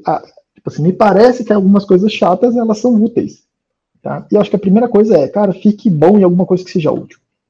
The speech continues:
tá? Entenda isso. Você vai fazer algumas coisas e as coisas têm que ser úteis. É, e aí vem a, talvez a parte mais difícil pra molecada mais jovem que eu tenho visto, tá? É, quem vai decidir o que que é útil,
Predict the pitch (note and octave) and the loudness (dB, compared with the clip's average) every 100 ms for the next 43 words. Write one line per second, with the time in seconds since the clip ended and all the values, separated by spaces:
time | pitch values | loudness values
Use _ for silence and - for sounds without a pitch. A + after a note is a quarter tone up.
0 | _ _ _ - - - _ _ _ _ | _ _ _ -12 -12 -16 _ _ _ _
1 | E3+ E3+ F3+ G#3+ A3+ A#3 A#2+ - _ _ | -2 2 4 6 4 0 -10 -12 _ _
2 | _ C#3 D3+ E3 C#3+ C3+ C3 B2 - G3+ | _ -4 -2 -2 -4 -4 -8 -10 -2 0
3 | A#3+ A#3 A#3 _ - E3 C#3+ C#3+ D3+ C#3+ | 0 -4 -8 _ -6 2 2 2 -4 -2
4 | D#3 D#3 E3+ E3 E3 - - - _ _ | -2 -2 -2 -4 -4 -6 -10 -18 _ _
5 | _ _ - A#2+ - - _ _ D#3 C#3+ | _ _ -6 -4 -4 -8 _ _ 0 2
6 | C#3+ G3 E3 E3+ F3+ - D#3+ D#3 D3+ C#3 | 4 4 6 4 4 2 -2 0 0 2
7 | D3+ D#3 D3 C#3 D3 A3+ D4+ B3+ F3+ F3+ | 0 0 -4 -4 -4 -2 -4 -4 -4 -4
8 | - F3+ - - _ _ _ _ _ _ | -4 -6 -6 -18 _ _ _ _ _ _
9 | _ - C#3+ C#3+ D3 D3+ C#3+ D3 D3 D#3 | _ -8 -4 0 0 0 2 2 0 -2
10 | E3 C3 - _ D#3+ G3 - _ _ - | -4 -6 -10 _ -4 -4 -8 _ _ -20
11 | _ _ _ - A#2+ B2 C3 - - E4 | _ _ _ -8 -4 -4 -4 -6 -4 0
12 | D4+ G#3 G#3 E3 - F3 D3+ C#3+ F3+ - | 4 4 4 2 0 0 2 4 2 0
13 | C#3+ | -6